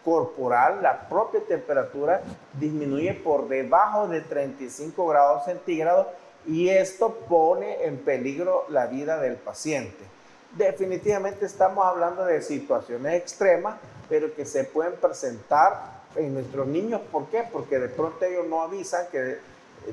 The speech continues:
tienen mucho frío, y en los adultos también, sobre todo si hay condiciones neurológicas. Es decir, mi querido televidente, una persona que tenga, por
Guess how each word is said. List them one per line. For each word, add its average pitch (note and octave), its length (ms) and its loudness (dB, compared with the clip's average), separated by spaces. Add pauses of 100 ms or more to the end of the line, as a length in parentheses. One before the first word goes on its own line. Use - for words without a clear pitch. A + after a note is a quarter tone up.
tienen D3 360 -2
mucho D#3 280 -2
frío, F#3+ 500 0
y F3+ 80 -2
en E3 120 -2
los D#3+ 140 -2
adultos D3+ 500 0
también, G3+ 400 -2
sobre F#3 300 2
todo E3 280 2
si F3+ 100 2
hay E3 140 4
condiciones D#3 600 0
neurológicas. C#3+ 760 -2 (400)
Es A#2+ 160 -2
decir, E3 420 2
mi F3+ 160 -2
querido D3 540 -2 (140)
televidente, D#3 840 -2 (380)
una D3+ 260 0
persona D#3+ 540 0
que D#3+ 160 -4
tenga, D#3 640 -2 (280)
por D3 200 0